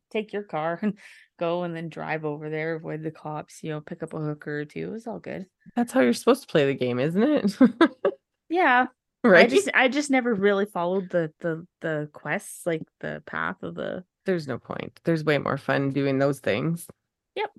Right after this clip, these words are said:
Speaker 1: You're just driving all over the map, finding the weird stuff.
Speaker 2: And there's so much of it. It's great.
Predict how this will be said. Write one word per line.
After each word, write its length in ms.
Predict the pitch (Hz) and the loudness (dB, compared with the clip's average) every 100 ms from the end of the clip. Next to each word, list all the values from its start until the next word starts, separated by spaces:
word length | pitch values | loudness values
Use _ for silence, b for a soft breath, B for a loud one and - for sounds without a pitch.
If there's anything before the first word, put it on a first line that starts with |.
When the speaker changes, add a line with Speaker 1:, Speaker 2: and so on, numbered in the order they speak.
| - | -4
Speaker 1:
You're 200 | 220 208 | 0 0
just 220 | 208 - | -2 0
driving 300 | 190 170 175 | 2 2 0
all 120 | 175 | -2
over 120 | 165 | -4
the 80 | 170 | -6
map, 280 | 160 147 156 | -4 -6 -6
finding 260 | 156 156 151 | -10 -8 -8
the 60 | |
weird 260 | 147 147 151 | -8 -10 -10
stuff. 260 | - 170 180 _ _ _ _ _ _ _ _ _ | -14 -14 -14 _ _ _ _ _ _ _ _ _
Speaker 2:
And 120 | 165 170 | -6 -6
there's 140 | 165 | -6
so 160 | - 160 | -6 -4
much 320 | 151 165 - | -2 -4 -4
of 80 | 175 | -6
it. 160 | - | -8
It's 140 | - - | -12 -8
great. 340 | 170 165 - | -6 -6 -8